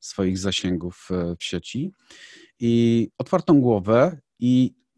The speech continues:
moim zdaniem najważniejszą rzecz, która nie jest może kategorią techniczną, aczkolwiek <laughs> chociaż jest takim hardwarem w głowie,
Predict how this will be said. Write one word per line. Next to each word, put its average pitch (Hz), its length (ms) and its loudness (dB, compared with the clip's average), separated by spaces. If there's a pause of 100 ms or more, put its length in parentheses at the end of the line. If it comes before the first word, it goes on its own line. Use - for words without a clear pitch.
moim 139 220 4
zdaniem 139 200 4
najważniejszą 131 600 0
rzecz, 120 200 -4
która 117 240 0 (360)
nie 120 340 2
jest 127 180 0
może 113 380 -2
kategorią 110 720 -2 (320)
techniczną, 120 520 -2
aczkolwiek 110 440 -4
<laughs> - 40 -18
chociaż - 440 -2
jest 131 160 0
takim 113 220 0
hardwarem 107 520 0
w 90 40 -6
głowie, 87 360 -2